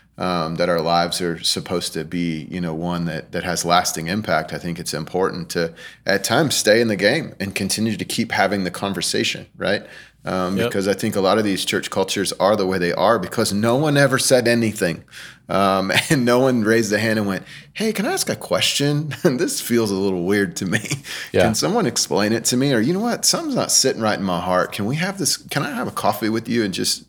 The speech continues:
Speaker 1: y-, you know, and spend fifteen minutes talking through it?"
Speaker 3: And it could be something like, "Hey, uh, guys, did anybody else notice the emperor has no clothes?" Like,
Speaker 1: Yeah.
Speaker 3: it could be something that obvious, or it could be
Speaker 1: Yeah.
Speaker 3: something that just is insidious and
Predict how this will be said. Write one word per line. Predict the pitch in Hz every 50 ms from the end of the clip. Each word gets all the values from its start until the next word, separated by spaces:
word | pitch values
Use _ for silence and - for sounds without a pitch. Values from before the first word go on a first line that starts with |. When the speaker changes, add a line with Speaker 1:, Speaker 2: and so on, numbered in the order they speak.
| _
Speaker 1:
y-, | - - 98
you | - 98
know, | 101 98 101 - - - - -
and | - - -
spend | - - - 120 113
fifteen | - 117 - - 120 110
minutes | 104 107 107 - -
talking | - 104 101 - 107 98
through | 98 - 110 127 135
it?" | 123 101 - - - - - - - - - -
Speaker 3:
And | - 143 175
it | 160
could | - - 180 170
be | 165 147
something | 131 - - 160 147 - - 139
like, | 135 131 131 131 -
"Hey, | - - 143 147 147 143 127
uh, | 127 127 127 123 123 117
guys, | 113 - 139 135 139 139 - - - - _ _ -
did | 127 139
anybody | 156 160 175 165
else | 160 151 - -
notice | 135 131 135 139 147 143 - -
the | - 117 117
emperor | 127 131 - 143 120 107
has | 113 113 107 -
no | 117 104
clothes?" | - - 123 107 95 82 - - - - - _
Like, | - 110 107 101 101 - - _ - - -
Speaker 1:
Yeah. | 85 101 110 110 101 - 113
Speaker 3:
it | 104
could | - 147 135
be | 139 131
something | - - 143 120 - 113 95 87
that | 80 101 110 120 127
obvious, | 120 120 123 120 - 139 139 147 147 - - - _ _ _ _ _ _
or | - 117 117
it |
could | - - 147 139
be | 139 123
Speaker 1:
Yeah. | 107 101
Speaker 3:
something | 127 120 110 - 123 113 107
that | 98 90
just | - - 107 107 104 - - - -
is | - 98 95 95 92 - -
insidious | - 104 95 - - 110 110 110 101 87 85 87 - - -
and | - 92 87 82 80 -